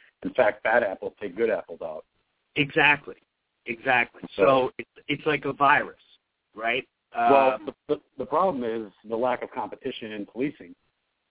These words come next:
Speaker 1: You know, the government is a monopoly on force. You know, and they,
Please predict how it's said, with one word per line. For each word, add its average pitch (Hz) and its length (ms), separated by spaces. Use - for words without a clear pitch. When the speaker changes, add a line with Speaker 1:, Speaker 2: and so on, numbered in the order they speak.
Speaker 1:
You 98 100
know, 90 240
the - 100
government 147 400
is 117 120
a 120 40
monopoly 117 480
on 98 220
force. 131 300
You 107 100
know, 104 160
and 107 120
they, 107 180